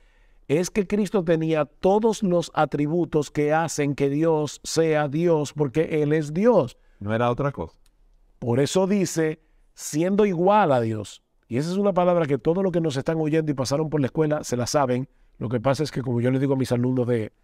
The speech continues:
Speaker 1: del colegio, no saben que se la saben. La palabra igual ahí es la palabra isos. Eduardo, ¿tú recuerdas alguna palabra en español que tenga el prefijo isos?
Speaker 2: Pero yo me acuerdo de,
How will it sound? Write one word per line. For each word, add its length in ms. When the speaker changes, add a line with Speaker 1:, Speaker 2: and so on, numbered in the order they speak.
Speaker 1:
del 180
colegio, 500
no 140
saben 240
que 100
se 120
la 100
saben. 380
La 160
palabra 400
igual 640
ahí 280
es 100
la 140
palabra 560
isos. 760
Eduardo, 360
¿tú 120
recuerdas 480
alguna 300
palabra 360
en 80
español 460
que 100
tenga 220
el 80
prefijo 580
isos? 680
Speaker 2:
Pero 120
yo 120
me 120
acuerdo 440
de, 100